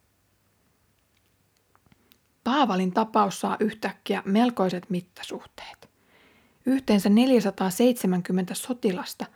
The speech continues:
määrätään kuljettamaan häntä Jerusalemista pois. Paikallinen komentaja ei enää pyri tekemään ratkaisua, vaan lähettää Paavalin korkeamman oikeuden eteen. Maaherra Felix hallitsi tätä valtakunnan kolkkaa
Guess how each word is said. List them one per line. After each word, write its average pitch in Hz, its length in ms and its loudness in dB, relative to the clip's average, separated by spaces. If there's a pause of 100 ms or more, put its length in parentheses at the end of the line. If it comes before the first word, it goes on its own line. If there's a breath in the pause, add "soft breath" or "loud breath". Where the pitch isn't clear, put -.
(220 soft breath)
määrätään 226 560 4
kuljettamaan 185 640 0
häntä 185 220 -2
Jerusalemista 208 800 -8
pois. - 380 -14 (1200 soft breath)
Paikallinen 196 580 4
komentaja 190 560 0 (140)
ei 208 160 2
enää 240 220 6
pyri 214 240 2
tekemään 202 520 0
ratkaisua, - 640 -6 (440 soft breath)
vaan 214 140 6
lähettää 247 420 2
Paavalin 185 540 0 (160)
korkeamman 196 680 -2
oikeuden 190 600 -12
eteen. - 400 -16 (1040 soft breath)
Maaherra 214 400 6
Felix 220 460 2
hallitsi 196 400 0
tätä 196 280 -2
valtakunnan 202 600 -2
kolkkaa 247 640 -2